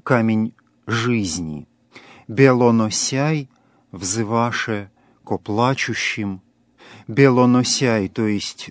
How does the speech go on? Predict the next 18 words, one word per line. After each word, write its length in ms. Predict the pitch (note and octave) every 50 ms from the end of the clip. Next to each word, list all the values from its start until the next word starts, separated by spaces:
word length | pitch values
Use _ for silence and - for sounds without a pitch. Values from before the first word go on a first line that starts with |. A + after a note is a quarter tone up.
| -
э, 300 | - A2 G#2+ G#2 G2+ G2+ -
одетый, 720 | A2 A#2 A2 G#2+ A#2 A#2 G#2+ - - A2 G2 F#2 F2 - _ _ _ _ _ _ _ _ - _ _ -
м, 340 | G#2+ G2 F#2 F2+ - F#2
в 140 | F2 E2+ F#2+
белое 720 | F#2 F2+ A#2+ C3 D3 E3 D#3+ C#3 B2+ A#2 G#2+ G#2 G2 F#2 _ - - - - - -
или 240 | B2 A2+ G2 F#2+ G2
же 460 | F2+ F2+ F#2+ F#2+ F#2 F2+ F2+ F2 F2 _ - - _ _ _ _ -
блистающий 1200 | G2+ F2+ F#2 - - - - C#3 C3+ C#3+ D#3 C#3+ C3 A2+ - - - - A#2 G#2+ G2+ F2+ - _ _ _
светом, 800 | - - - - A2+ G#2+ A2+ A2 G2+ - - G2+ F#2 F2+ F2 E2+ _ _ _ _ _ - - - - - - - _ -
блистающий 1040 | A2+ A2+ A#2+ A#2+ - - - - A2+ G#2+ G#2+ G#2 G2 - - - - G#2+ G2 F#2 F2+ _ _ _ _ _ -
белизной, 800 | - G#2+ F#2+ F#2+ G#2+ F#2+ F#2+ F2+ F2 F#2 G#2 A#2 C3 D3 D#3 C3
вот 240 | G2+ G2+ G2 - -
это 180 | G2 F#2+ - G2
слово 360 | - - - A2+ G#2+ F2+ F#2+
употребляется 840 | F2+ - - - - G2+ F2+ G#2+ A#2 C3 C3+ B2+ A#2+ - - F#2+
в 40 | F2
богослужебных 760 | E2 G2 F2 F#2 - - - G2 F2+ G2 E2+ E2+ F#2 F2+ -
текстах, 560 | - - C#3 C3+ - - - B2 G#2 - -